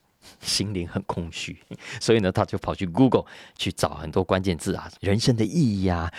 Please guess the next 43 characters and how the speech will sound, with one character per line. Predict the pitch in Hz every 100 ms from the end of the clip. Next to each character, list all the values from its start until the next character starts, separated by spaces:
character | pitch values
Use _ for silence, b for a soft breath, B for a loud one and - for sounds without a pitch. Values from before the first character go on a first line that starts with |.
| B
人 | 101
生 | 101 120
的 | 113
目 | 170 135
的 | 110 95
啊 | 85 80
这 | 90
一 |
类 | 82
的 | 80
关 | - 85
键 | 87
字。 | - - _ _ B B B B
最 | - 294
后 | 185 117
呢， | 92 95 -
让 | 208 165
他 |
看 | 175 -
到 | 180 113
一 |
张 | 107 104
图， | - - - _ _ _ _ _ b -
这 | 262
个 |
图 | - - 95
啊， | 98 80 b
上 | - 135
面 | 107
有 | 80
四 | - - 233
个 | 92
圈 | - 90
圈， | 85 - 80 - _ _ _ _ _ -
四 | - 208
个 | 92
圈 | - 82
圈 | 92 - B -
分 | 135
别 | 104
代 | 92 107
表 | 82 76
着 | -